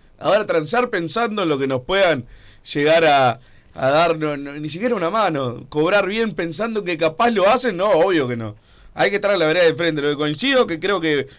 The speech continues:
ahora lo dijo Baristo, lo dijo Gatino, lo dijo Varela, y que fue lo discu-, lo que discutíamos el otro día, no veo bien declarar persona no, no grata a Alonso sin pensar en lo que puede venir después. Para mí, eh, Alonso ya es enemigo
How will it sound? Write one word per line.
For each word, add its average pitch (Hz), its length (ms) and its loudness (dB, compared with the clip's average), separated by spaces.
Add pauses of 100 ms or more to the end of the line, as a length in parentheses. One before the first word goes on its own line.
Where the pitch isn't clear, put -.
(200)
ahora 180 180 2
lo 185 120 -2
dijo 190 180 -2
Baristo, 214 320 2
lo 190 80 0
dijo 185 160 -4
Gatino, 170 320 -4
lo 160 80 -4
dijo 156 200 -4
Varela, 202 280 0
y 170 80 -4
que 127 260 -6
fue 156 160 0
lo 139 140 -4
discu-, 127 320 -10
lo 151 140 -12
que 131 80 -8
discutíamos 127 480 -6
el 143 60 -8
otro 135 160 -6
día, 185 300 0 (400)
no 156 220 0
veo 185 300 2
bien 196 260 -2
declarar 160 460 0
persona 151 360 -2
no, 143 260 -2 (420)
no 156 140 0
grata 180 260 2
a - 20 4
Alonso 226 320 -2
sin 254 240 -4
pensar 226 400 -2
en 269 80 -4
lo 208 120 0
que 156 80 -2
puede 208 220 0
venir 180 180 -2
después. 180 440 0
Para 127 260 -8
mí, 233 160 -4
eh, 143 220 -2
Alonso 165 480 -2
ya 175 240 2
es 208 180 -2
enemigo 143 580 -4